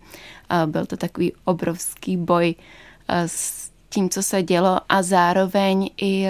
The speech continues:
lidsky, protože my jsme Jihočeši a vlastně, když to přišlo, tak my jsme dostali informaci, že kolabovala česká, českobudějovická nemocnice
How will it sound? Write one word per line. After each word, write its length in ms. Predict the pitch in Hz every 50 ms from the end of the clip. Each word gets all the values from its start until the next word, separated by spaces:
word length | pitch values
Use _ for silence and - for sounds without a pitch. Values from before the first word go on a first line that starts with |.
| 180 -
lidsky, 600 | - 190 190 - - - - - - 160 156 - - - - - _
protože 420 | - 196 196 - - 185 180 - 180
my 120 | 180 180
jsme 440 | - - - 185 170 156 147 143 - - - _ - - -
Jihočeši 760 | 185 185 202 202 - - - 214 202 - - - - - - -
a 100 | - 185
vlastně, 540 | 180 180 175 170 - - - 175 180 175 175
když 260 | 175 180 180 - -
to 120 | - 185
přišlo, 460 | 170 - - 180 175 - - 185 180 175
tak 280 | - 180 180 - - - - - - - - - - -
my 120 | 202 190
jsme 180 | 190 - 196 180
dostali 360 | - 185 - - 190 175 180
informaci, 720 | 170 185 185 180 - 180 175 180 170 170 165 - - 185 175
že 140 | 185 170
kolabovala 720 | 165 - - 175 180 175 165 170 175 170 170 165 165 170
česká, 480 | 165 - - - - - 175 170 170 156 - - - - -
českobudějovická 1040 | - 202 - - 185 175 175 - 185 180 175 170 170 165 - - - 175 165 160 160
nemocnice 760 | 170 180 202 208 - - 233 214 190 - - 240 170 165